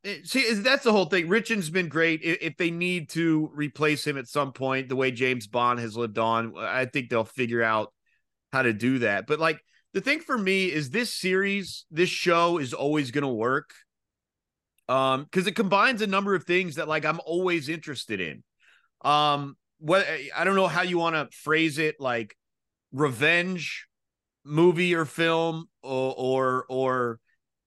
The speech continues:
eh, one man versus a whole army.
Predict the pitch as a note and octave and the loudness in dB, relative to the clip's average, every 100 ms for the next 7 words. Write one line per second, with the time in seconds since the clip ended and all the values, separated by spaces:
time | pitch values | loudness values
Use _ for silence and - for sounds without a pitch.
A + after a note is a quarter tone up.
0 | _ A#2+ G2 A#2+ C#3+ F#3 F3+ E3 E3+ E3 | _ -8 -8 -2 2 2 2 2 4 2
1 | E3 B2+ A#2 D#3 D3+ D#3 C#3 C3+ B2 - | 0 -6 0 2 2 -2 -4 -4 -6 -2
2 | D#3+ D#3+ C3 D3+ D#3+ D#3+ D#3 | 2 2 4 4 4 0 -2